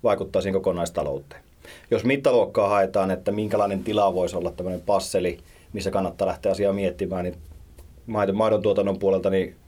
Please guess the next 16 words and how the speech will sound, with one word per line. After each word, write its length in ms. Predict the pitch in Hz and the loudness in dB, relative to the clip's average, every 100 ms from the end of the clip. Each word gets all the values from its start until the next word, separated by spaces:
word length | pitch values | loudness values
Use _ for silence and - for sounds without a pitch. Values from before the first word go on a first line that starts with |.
| - | -4
kahden 280 | 113 113 98 | 0 2 2
robotin 500 | 104 95 90 92 85 - - - - - - - - - | 2 2 0 -2 -6 -14 -20 -20 -20 -20 -20 -20 -16 -2
yksikkö 460 | 117 113 101 - | -2 0 -2 2
alkaa 240 | 98 95 98 | 2 2 2
olla 100 | 95 | 2
semmoinen 320 | 107 98 95 | 0 0 0
kokoluokka, 580 | 101 - 98 95 - - | 0 2 2 2 0 0
ja 60 | |
siitä 260 | 95 107 98 | 0 2 2
ylöspäin 720 | 101 104 87 - 101 90 92 - | 2 2 0 -2 -4 -2 -4 -8
puhutaan 420 | - 95 95 101 90 | -4 -2 0 -2 -2
sitten 380 | 92 98 92 - | -4 -4 -4 -4
sähkönkulutuksessa 840 | 107 98 98 92 92 87 87 85 92 | -4 -2 -2 -2 -2 -4 -8 -12 -8
sataviisikymmentätuhatta 880 | 90 95 98 87 95 95 90 - | -2 0 -2 -4 -8 -4 -4 -4
kilowattituntia 840 | 82 95 87 85 92 87 82 95 92 | -6 -2 -2 -2 -6 -6 -6 -2 0
vuodessa 520 | 92 92 85 - 95 | 0 0 -2 -4 -6